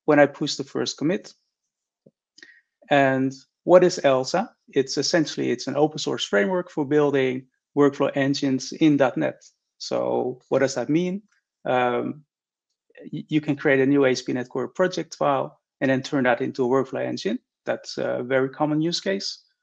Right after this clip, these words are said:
Or maybe you have an existing application built in dot net and you want to imbue it with, uh, workflow capabilities,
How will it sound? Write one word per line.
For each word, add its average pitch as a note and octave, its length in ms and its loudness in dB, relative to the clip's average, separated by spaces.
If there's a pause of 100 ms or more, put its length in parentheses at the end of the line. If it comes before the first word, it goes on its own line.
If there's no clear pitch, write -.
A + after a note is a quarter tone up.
(160)
Or G3 280 4
maybe E3 280 2
you D3+ 140 0
have C#3+ 300 2
an C3+ 100 0
existing C3+ 500 -2
application C3+ 840 -2 (280)
built C#3 260 2
in B2+ 80 -2
dot C3 200 0
net A3 260 0
and D3+ 180 2
you D3+ 80 4
want D3 220 2
to C3+ 320 -4 (300)
imbue C#3+ 540 2
it B2 200 -2
with, B2 200 -6 (240)
uh, A#2+ 260 -2
workflow C#3 380 0
capabilities, C#3 840 -4